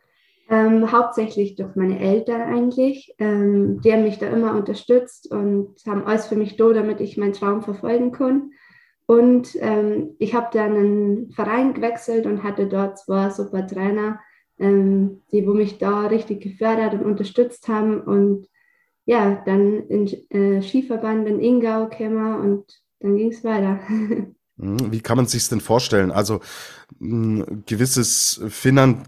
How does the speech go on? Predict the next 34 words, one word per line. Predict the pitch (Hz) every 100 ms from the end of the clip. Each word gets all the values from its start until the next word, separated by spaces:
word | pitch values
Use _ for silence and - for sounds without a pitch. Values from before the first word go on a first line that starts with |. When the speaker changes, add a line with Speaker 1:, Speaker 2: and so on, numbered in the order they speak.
| -
Speaker 2:
gewissen | 120 147 151 127
finanziellen | - 139 135 131 123 117
Background | 117 135 127 120 113
auch | 104 110 107 - _ _ _ _ - -
seitens | - 101 113 117 -
des | 113
Elternhauses | 95 113 123 107 107 104 101 - - _
braucht's | - 98 120 - -
in | 92
diesem | 90 85 90
Sport. | - 87 78 -
Ohne | 90 98
ist | 101 98
es | 90 -
eigentlich | 92 92 95 -
kaum | - 95
möglich, | 90 95 78 -
oder? | 78 127 - _ _ _ _ _ _ _
Speaker 1:
Also | 214 196 202 196
ohne | 220 214
die | 208
Unterstützung | 202 202 196 208 196 202 190
von | 190 190 196 190
die | 196
Eltern | 196 202 196 190 190 190
geht | 185 190
da | 185
gar | 185 175 196
nichts, | 214 226 - -
darf | 190 208
ich | 220
mal | 214 214
sagen. | 202 208 220 - _ _ _
Ähm, | 202 196 196 196 -